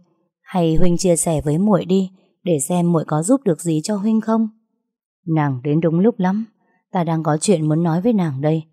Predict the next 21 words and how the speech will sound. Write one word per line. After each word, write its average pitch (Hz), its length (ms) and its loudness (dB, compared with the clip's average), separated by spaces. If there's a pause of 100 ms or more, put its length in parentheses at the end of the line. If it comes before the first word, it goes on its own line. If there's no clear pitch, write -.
(240)
ngồi 160 280 2
xuống 151 320 0
đi." 175 240 -2 (580)
"Là 175 200 -4
chuyện 156 240 -4
gì 147 180 -2
vậy, 143 260 -2 (180)
Viễn 175 220 -2
ca?" 185 320 -4 (720)
"Thế 160 120 2
cục 160 200 0
lần 156 240 0
này 147 180 0
của 147 140 -2
quân 160 300 0
ta 156 300 -4 (360)
đang 185 200 -2
rơi 165 240 4
vào 147 240 0
hung 185 260 -2
hiểm, 156 280 2